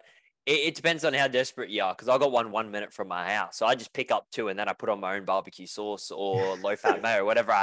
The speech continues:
Speaker 1: have. But, like, if I'm real desperate and I want it to taste good, I just get the barbecue sauce, because then it just swaps the fats for carbs. And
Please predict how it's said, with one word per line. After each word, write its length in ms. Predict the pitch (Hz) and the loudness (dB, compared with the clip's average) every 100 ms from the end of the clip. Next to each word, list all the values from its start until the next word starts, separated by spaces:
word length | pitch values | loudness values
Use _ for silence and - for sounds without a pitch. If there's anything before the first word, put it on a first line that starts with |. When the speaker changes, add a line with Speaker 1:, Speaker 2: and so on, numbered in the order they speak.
| 147 | 4
Speaker 1:
have. 100 | 101 - - - _ _ | 4 -2 -20 -20 _ _
But, 180 | 135 131 | 4 6
like, 180 | 127 127 | 6 4
if 80 | 127 | 0
I'm 180 | 123 | 2
real 240 | 131 160 170 | 2 4 6
desperate 400 | 143 113 - 113 | 4 2 -2 -4
and 100 | 95 | -2
I 40 | |
want 180 | 107 107 | -2 -2
it 100 | 98 | -4
to 60 | - | -4
taste 300 | 104 101 - | -4 -4 -4
good, 180 | 110 | -2
I 80 | 92 | -2
just 160 | 107 - | -2 -4
get 140 | 120 | -4
the 40 | 95 | -2
barbecue 440 | 98 98 95 87 | 0 0 -4 -12
sauce, 420 | - 110 87 - | -4 -2 -2 -6
because 380 | - 85 92 82 | -16 -8 -8 -6
then 200 | 95 98 | -4 -4
it 100 | 87 | -6
just 140 | - - | -8 -6
swaps 320 | 107 - - | -4 -6 -8
the 100 | 92 | -8
fats 400 | - 95 - - | -2 -4 -4 -12
for 120 | 95 | -12
carbs. 460 | - 95 82 80 80 | -4 -2 -2 -8 -18
And 160 | 82 | -18